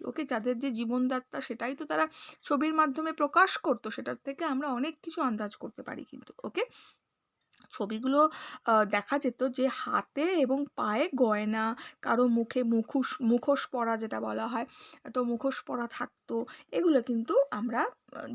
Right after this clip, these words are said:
দেখতে পেতাম। তাহলে ভীম ব্যাটকা সম্বন্ধে এইভাবে বললাম। আরেকটা কথা মাথায় রাখতে হবে ইম্পর্টেন্ট, সেটা হচ্ছে ছবিগুলোতে, আহ, হলুদ,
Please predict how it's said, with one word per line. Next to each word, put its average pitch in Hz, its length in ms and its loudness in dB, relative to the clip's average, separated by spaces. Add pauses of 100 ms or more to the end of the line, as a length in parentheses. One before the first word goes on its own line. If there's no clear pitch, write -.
(120)
দেখতে - 300 -8
পেতাম। - 320 -12
তাহলে 302 160 2
ভীম 262 240 2
ব্যাটকা 302 320 0
সম্বন্ধে 294 380 -2
এইভাবে 294 320 2
বললাম। 285 380 2 (300)
আরেকটা 339 400 0
কথা 254 200 0
মাথায় 220 260 -2
রাখতে 220 300 -4
হবে 240 140 -2
ইম্পর্টেন্ট, 220 520 -4
সেটা 233 220 -2
হচ্ছে 320 280 -6
ছবিগুলোতে, 294 840 2 (360)
আহ, 202 400 2
হলুদ, 247 560 4